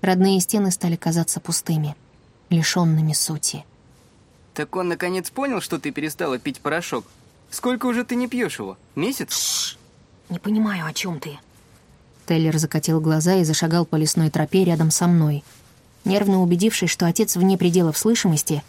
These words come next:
Speaker 1: я опасливо посмотрела на брата. «Так ты знал?»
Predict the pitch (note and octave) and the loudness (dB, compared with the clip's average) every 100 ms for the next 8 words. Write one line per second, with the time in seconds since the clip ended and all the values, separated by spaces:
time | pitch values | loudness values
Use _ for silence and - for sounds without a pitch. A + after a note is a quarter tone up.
0 | - E3+ D3+ D#3 E3+ A3+ A3 A3 G3+ F3+ | 0 0 2 0 0 2 0 0 0 0
1 | D#3 D#3 D#3 E3 F3+ E3 C#3 - - - | 2 0 4 4 4 2 0 -6 -8 -12
2 | - - - _ - _ - _ - - | -20 -20 -20 _ -20 _ -20 _ -14 -14
3 | - G3 F#3+ F3+ D#3+ F3 B3+ | -8 -6 -6 -4 -4 -2 -2